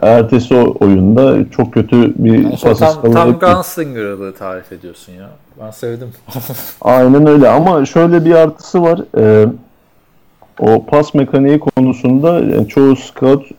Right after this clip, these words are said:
Speaker 1: çok tutuyor Jordan Love'ı ve hani onu Justin Herbert'tan ayıran en büyük özellik de bence bu. Hani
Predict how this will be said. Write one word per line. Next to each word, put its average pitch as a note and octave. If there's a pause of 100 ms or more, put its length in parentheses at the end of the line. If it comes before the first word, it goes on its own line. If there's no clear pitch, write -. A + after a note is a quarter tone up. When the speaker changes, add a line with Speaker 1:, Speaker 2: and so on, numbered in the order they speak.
(680)
Speaker 1:
çok - (240)
tutuyor E3
Jordan G2
Love'ı B2+ (120)
ve A#2
hani A2 (320)
onu B2 (240)
Justin A2+
Herbert'tan B2
ayıran B2
en B2+
büyük B2+
özellik B2
de A2
bence G#2
bu. E3+ (480)
Hani G#2